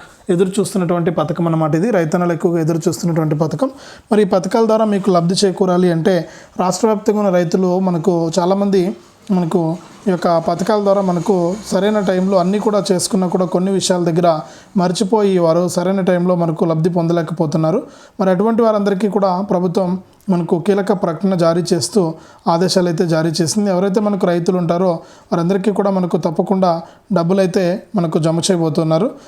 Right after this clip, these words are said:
మరి రాష్ట్ర వ్యాప్తంగా ఉన్నటువంటి రైతులు ముందుగా ఏదైతే మీరు అప్లై చేసుకున్నారో అందులో మీకు ఇక్కడ మూడు,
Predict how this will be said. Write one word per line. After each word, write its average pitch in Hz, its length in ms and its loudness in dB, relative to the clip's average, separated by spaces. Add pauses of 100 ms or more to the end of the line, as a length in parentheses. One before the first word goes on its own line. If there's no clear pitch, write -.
(180)
మరి 202 100 2
రాష్ట్ర 185 300 2
వ్యాప్తంగా 220 300 0
ఉన్నటువంటి 208 380 0
రైతులు 190 460 0 (320)
ముందుగా 196 440 0 (920)
ఏదైతే 196 340 4
మీరు 185 400 2
అప్లై 185 320 2 (100)
చేసుకున్నారో 180 640 0 (300)
అందులో 214 240 0
మీకు 202 240 0
ఇక్కడ 196 180 0
మూడు, 190 680 2